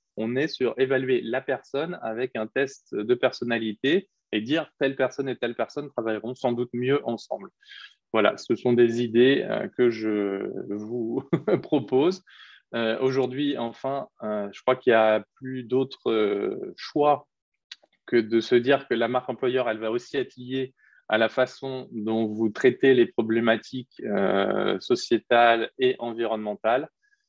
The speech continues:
Euh, pour ça, ben, vous avez, euh, des labels, euh,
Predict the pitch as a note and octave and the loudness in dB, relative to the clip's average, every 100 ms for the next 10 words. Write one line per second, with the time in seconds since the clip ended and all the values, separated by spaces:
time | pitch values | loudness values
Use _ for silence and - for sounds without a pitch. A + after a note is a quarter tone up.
0 | _ _ - F#2+ F#2+ F#2+ G#2+ B2 B2+ A#2 | _ _ -14 -10 -10 -10 -2 2 2 0
1 | G#2+ G#2 G2+ G#2+ A2+ A2+ G2+ G2 G#2 A2 | -2 -2 0 2 0 -2 -2 -4 -2 0
2 | A2 A2+ B2 B2 A2+ G2 G2 F#2 - F#2 | 0 0 -2 -4 -8 -12 -14 -14 -14 -14
3 | - F#3+ | -12 -12